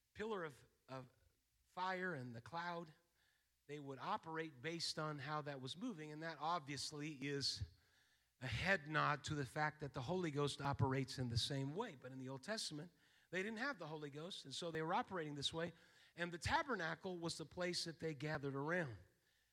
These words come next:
Later in developments, when they built the temple and they moved into the promised land, they divided up the land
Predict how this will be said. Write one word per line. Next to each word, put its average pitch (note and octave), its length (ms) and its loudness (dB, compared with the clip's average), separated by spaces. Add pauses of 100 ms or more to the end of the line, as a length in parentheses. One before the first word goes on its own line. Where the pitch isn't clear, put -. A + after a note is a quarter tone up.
(340)
Later B3 500 4
in E3+ 180 0
developments, F3 680 0
when E3 160 -2
they D#3 100 0
built D#3 300 -2
the C#3+ 80 -12
temple F#3 500 0
and D3 140 -2
they D3 140 2
moved E3+ 320 0
into D#3 220 -4
the C#3 80 -8
promised A3 520 -4
land, D3+ 280 -4
they E3 120 0
divided E3 640 2
up D#3+ 180 -2
the D3+ 80 0
land F#3 760 2